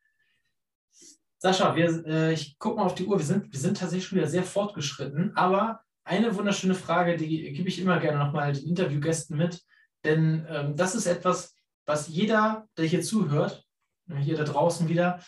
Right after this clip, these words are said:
direkt wieder mitnehmen kann. Also, ähm, Sascha, wenn du da noch den einen oder anderen Tipp hast, den du heutzutage den Jugendlichen, den Schulabsolventen, den Berufseinsteigern, den Studenten,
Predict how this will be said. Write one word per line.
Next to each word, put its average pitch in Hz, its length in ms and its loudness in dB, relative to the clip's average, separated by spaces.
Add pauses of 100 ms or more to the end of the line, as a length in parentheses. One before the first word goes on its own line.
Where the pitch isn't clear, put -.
(140)
direkt 185 300 2
wieder 185 120 2
mitnehmen 165 360 0
kann. 165 440 -2
Also, 143 520 -4
ähm, 139 680 -4
Sascha, 175 280 0
wenn 151 80 -2
du 156 80 -2
da 175 120 2
noch 180 140 0
den 165 120 -4
einen 185 200 0
oder 175 160 0
anderen 160 260 0
Tipp - 220 -4
hast, - 380 -6 (240)
den 160 100 2
du 170 140 4
heutzutage 165 580 0
den 127 180 -2
Jugendlichen, 143 640 -2
den 135 360 -6 (160)
Schulabsolventen, 135 840 0
den 143 140 0
Berufseinsteigern, 139 840 0
den 160 160 -2
Studenten, 156 760 -2